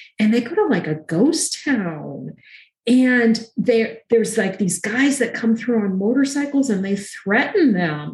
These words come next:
and they, like, like, are holding them hostage or something. They have knives or something like that. I don't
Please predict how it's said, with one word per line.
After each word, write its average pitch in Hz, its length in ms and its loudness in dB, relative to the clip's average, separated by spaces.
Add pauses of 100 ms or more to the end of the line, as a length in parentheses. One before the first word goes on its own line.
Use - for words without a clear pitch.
and 196 160 2
they, 196 160 0
like, 185 420 -4 (420)
like, 190 280 -2
are - 80 0
holding 254 480 4
them 247 760 2
hostage 262 720 -2
or 285 140 2
something. 269 480 2
They 233 140 2
have 214 180 -2
knives 226 580 -2
or 208 80 -2
something 214 440 -4
like 202 260 -8
that. 196 240 -2
I 190 60 -4
don't 190 100 -4